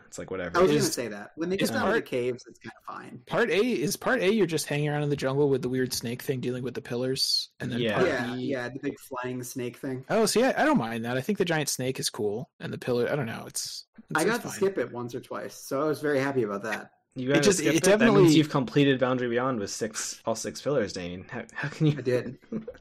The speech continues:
Speaker 3: It,
Speaker 2: Captain
Speaker 3: it
Speaker 2: Fronties in
Speaker 3: does.
Speaker 2: chat can, can confirm.
Speaker 3: It, it feels non-essential to me. Like, it definitely feels like it, it, you know, some, obviously this was, they had to have exactly eight scenarios in each campaign, right?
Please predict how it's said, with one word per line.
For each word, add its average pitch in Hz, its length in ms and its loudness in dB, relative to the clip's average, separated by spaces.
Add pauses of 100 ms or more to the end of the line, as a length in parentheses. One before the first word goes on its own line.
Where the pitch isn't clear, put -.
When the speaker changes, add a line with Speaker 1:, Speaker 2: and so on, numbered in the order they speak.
Speaker 3:
It, 160 180 2
Speaker 2:
Captain 165 240 2
Speaker 3:
it - 40 -4
Speaker 2:
Fronties 160 180 2
in - 20 4
Speaker 3:
does. 190 280 2
Speaker 2:
chat 139 240 -4
can, 120 380 -8
can 117 140 -14
confirm. 127 460 -10 (340)
Speaker 3:
It, 170 140 2 (100)
it 151 180 -2
feels 208 400 2
non-essential 143 680 -2
to - 180 -4
me. 160 300 -4
Like, 143 220 -2
it 120 80 0
definitely 147 400 -4
feels 139 380 0
like 123 520 -4 (580)
it, 139 240 2
it, 170 300 -4
you 190 180 2
know, 135 240 4 (120)
some, 180 300 0
obviously 151 400 4
this 147 200 2
was, 147 140 2
they 135 100 2
had 156 180 2
to 156 60 4
have 143 120 4
exactly 135 500 0
eight 131 200 0
scenarios 123 540 -2
in 113 80 -6
each - 320 -4
campaign, 120 480 -6
right? 117 320 -4